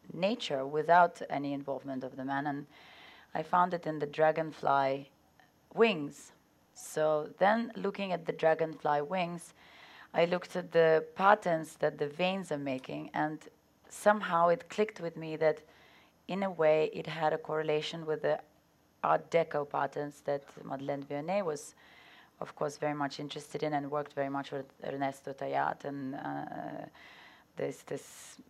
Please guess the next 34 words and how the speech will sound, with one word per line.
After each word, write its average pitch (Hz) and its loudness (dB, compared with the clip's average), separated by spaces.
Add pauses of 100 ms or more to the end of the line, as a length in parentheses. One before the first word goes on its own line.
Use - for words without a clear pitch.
(280)
imagery 139 -6
that, 135 -6 (120)
that 143 -8
came 143 -6
to 143 -14
my 143 -6
mind. 143 -2
And, 139 -6
um, 143 -4
with 147 -6
my 147 -2
team, 233 -6
then 151 -2
we 151 -6
started 156 0
looking 151 -8
at 147 -10
these - -12 (360)
iridescence, 143 -6 (560)
uh, 170 2
at 156 4
these 151 -4
patterns, 151 2 (100)
um, 135 -2 (120)
working 143 -4
back 135 -4
and 135 -8
forth, 139 -2 (120)
looking 147 -6
at 139 -8
different 143 -8
materials. 135 -4
And, 139 -8 (720)
um, 143 6